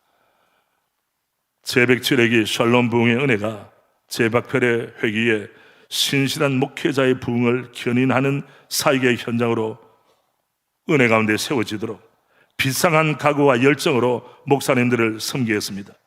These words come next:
목사님들이 살아야 목회가 살고 교회가 일어납니다.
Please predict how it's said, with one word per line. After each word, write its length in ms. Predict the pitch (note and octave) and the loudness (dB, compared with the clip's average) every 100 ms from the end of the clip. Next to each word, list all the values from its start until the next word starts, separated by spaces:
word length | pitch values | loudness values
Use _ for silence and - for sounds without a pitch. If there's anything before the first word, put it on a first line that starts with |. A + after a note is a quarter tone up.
| _ _ _ - - _ | _ _ _ -20 -20 _
목사님들이 800 | E3 G3+ - - G#3+ F#3+ F#3 F3+ | 4 4 2 4 4 6 6 4
살아야 800 | - - D4+ F3+ C3 D3 C3+ G2 - - _ | 4 4 4 4 4 4 2 -2 -18 -20 _
목회가 480 | - C#3 C3+ D3+ C3 | 0 0 2 2 2
살고 540 | B2 B2 A2+ B2 A#2+ A2+ - _ | 2 -2 0 -2 -4 -8 -20 _
교회가 720 | - F3+ F#3 G3+ D3+ - - | 4 6 6 6 4 0 4
일어납니다. 1080 | F4+ E4 A3 G#3 G#3+ G#3 F3+ D#3+ C3 G#2 | 6 8 6 6 6 6 6 6 4 -2